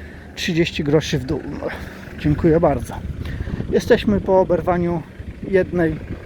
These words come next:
pierwszego rwania gali. Wyszło trzydzieści trzy tony. Troszeczkę mniej niż w tamtym roku.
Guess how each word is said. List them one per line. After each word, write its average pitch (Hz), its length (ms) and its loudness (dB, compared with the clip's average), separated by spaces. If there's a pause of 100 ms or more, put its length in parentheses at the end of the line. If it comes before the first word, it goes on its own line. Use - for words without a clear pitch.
(460)
pierwszego 190 420 6
rwania 165 340 2
gali. 214 380 4 (100)
Wyszło 180 320 -2
trzydzieści 185 580 -2
trzy - 240 -2
tony. 170 280 4 (600)
Troszeczkę 269 480 2
mniej 240 280 4
niż 220 120 0
w - 60 -10
tamtym 220 340 4
roku. 233 340 6